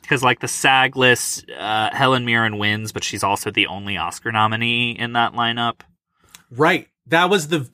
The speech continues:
Speaker 2: that was the big outlier category of, like, all time for the sag Awards was supporting actress
Speaker 1: Mm-hmm.
Speaker 2: that year.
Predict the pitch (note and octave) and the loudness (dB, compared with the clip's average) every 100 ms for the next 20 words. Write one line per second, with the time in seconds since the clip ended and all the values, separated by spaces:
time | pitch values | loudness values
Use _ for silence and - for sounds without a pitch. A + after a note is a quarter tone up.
0 | - D#3+ E3+ C#3 D3+ D#3 D3+ D3+ C#3 C#3 | 2 2 2 0 0 4 4 2 -6 -6
1 | C#3 C3 B2+ A#2+ A#2 A2+ A2+ _ _ _ | -2 0 2 0 0 -2 -8 _ _ _
2 | _ - D3 C3+ C3+ B2+ B2+ B2+ B2 B2 | _ 0 2 2 2 0 2 2 2 -4
3 | B2+ A#2 A#2+ A2 A2 A2 A2+ A2+ A2+ B2 | -6 -6 -10 -6 -6 -6 -10 -12 -12 -12
4 | - A#2 A2+ - - A#2 A2+ A2 A2+ A2 | -14 -14 -10 -10 -12 -12 -12 -12 -12 -10
5 | G2 A#1+ - A#1+ A1 | -10 -12 -12 -12 -12